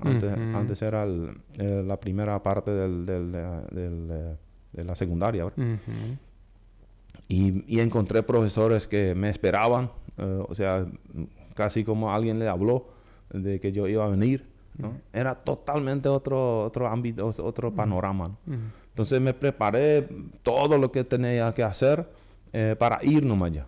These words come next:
Speaker 1: Ya
Speaker 2: Ujú.
Speaker 1: sabía que esto es el camino y ahí,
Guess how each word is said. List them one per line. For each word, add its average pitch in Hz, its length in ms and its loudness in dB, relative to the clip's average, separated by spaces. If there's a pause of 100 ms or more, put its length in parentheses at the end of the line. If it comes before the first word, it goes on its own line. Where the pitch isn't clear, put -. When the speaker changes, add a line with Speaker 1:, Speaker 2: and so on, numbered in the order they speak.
(100)
Speaker 1:
Ya - 160 -2
Speaker 2:
Ujú. 101 60 0
Speaker 1:
sabía 135 440 4
que 135 140 0
esto 123 220 -2
es 127 140 0
el 123 120 2
camino 175 520 0 (400)
y 117 160 -2
ahí, 127 320 0